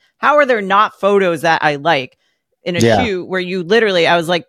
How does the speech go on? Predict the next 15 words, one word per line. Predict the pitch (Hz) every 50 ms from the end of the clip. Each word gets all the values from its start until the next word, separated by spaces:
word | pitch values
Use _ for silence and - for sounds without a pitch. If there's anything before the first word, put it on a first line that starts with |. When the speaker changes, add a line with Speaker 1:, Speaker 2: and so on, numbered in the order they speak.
| _ -
Speaker 1:
ten | 185 208 214 202
percent | 214 202 - 190 170 156 -
body | 170 165 190 170 170
fat, | 156 - 165 143 135 147 135
which | 117 160 -
as | 170 165 165 147
a | 156
female | - - 208 214 196 190 175 165 160 156
is | 147 139 -
crazy. | - - 214 208 196 156 156 151 151 156
Speaker 2:
That's | 131 131 - - -
so | - - - - 135
Speaker 1:
And | 120 117
there's, | 110 107 104
Speaker 2:
low. | 95 95 92 87 82 78 -